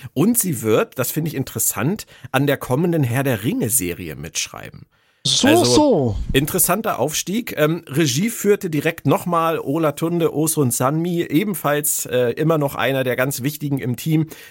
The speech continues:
Speaker 1: Für ihn ist es schon die neunte Episode Regie von vierundvierzig. Moritz, der Teaser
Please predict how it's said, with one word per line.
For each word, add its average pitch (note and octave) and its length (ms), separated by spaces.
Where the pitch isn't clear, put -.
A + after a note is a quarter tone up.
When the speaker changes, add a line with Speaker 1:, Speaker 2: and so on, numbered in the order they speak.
Speaker 1:
Für C3+ 140
ihn G#3 300
ist D3+ 140
es D3+ 80
schon C3 220
die G#2+ 80
neunte C#3 500
Episode B2 540
Regie A#2 380
von G#2 240
vierundvierzig. - 1120
Moritz, C#3+ 600
der E3 260
Teaser A#2 560